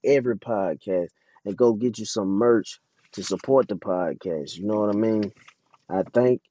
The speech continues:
and appreciate each and every one of y'all that keep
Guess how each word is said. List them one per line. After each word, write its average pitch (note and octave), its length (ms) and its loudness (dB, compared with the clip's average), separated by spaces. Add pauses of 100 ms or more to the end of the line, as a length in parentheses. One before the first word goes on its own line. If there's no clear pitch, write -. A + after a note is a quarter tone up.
(140)
and F#2+ 120 -6
appreciate A#2 640 -2 (480)
each A#2 280 -4
and A#2 100 0
every A#2+ 220 4
one A#2 300 0
of A2+ 80 2
y'all A2 400 2
that G2 180 -2 (140)
keep A2+ 320 -6